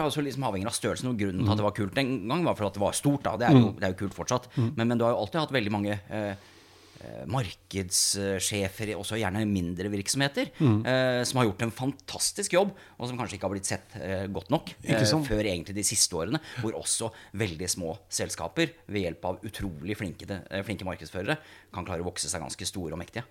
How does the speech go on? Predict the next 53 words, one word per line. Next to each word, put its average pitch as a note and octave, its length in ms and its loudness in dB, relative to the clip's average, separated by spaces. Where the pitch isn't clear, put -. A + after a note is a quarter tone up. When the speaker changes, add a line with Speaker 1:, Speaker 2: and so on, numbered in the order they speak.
Speaker 2:
Ja, B2+ 100 8
ikke C#3+ 160 4
sant? D#3+ 180 2
For - 240 4
det - 140 12
er F3 80 8
en E3+ 100 10
ting F#3 160 4
som E3+ 140 2
jeg A#2+ 260 6
i C3+ 280 -2
hvert C#3 160 6
fall C#3+ 160 4
føler, C#3 300 4
er E3+ 120 8
at D3+ 160 0
nå D3 520 8
er G#2 280 8
man B2+ 200 6
markedsdirektør, G2+ 640 0
så C#3 160 -2
sitter - 460 -2
man F#2+ 180 0
i G2+ 40 0
toppledelsen. F#2 640 -6
Ikke B2+ 100 -6
sant? A#2 120 -2
Da C3 80 0
er G2+ 60 -2
man A2 360 2
ved G#2+ 600 2
bordet G#2 480 2
i G#2 160 4
Speaker 1:
Du G#2 180 4
skal C#3 180 4
Speaker 2:
ledergruppa. G3+ 220 6
Speaker 1:
være C3+ 160 2
i E3 80 4
ledergruppa. E2 460 0
Speaker 2:
For C3 120 4
det F3 180 10
var G#2 220 8
man G2+ 160 4
jo A2 40 2
ikke - 140 -6
nødvendigvis G2+ 560 2
før, F#3+ 220 6
eh, C#3 420 4
men D3 160 8
nå D3 140 10
er G#2 140 2
man G#2+ 180 0
det. F#2 160 -2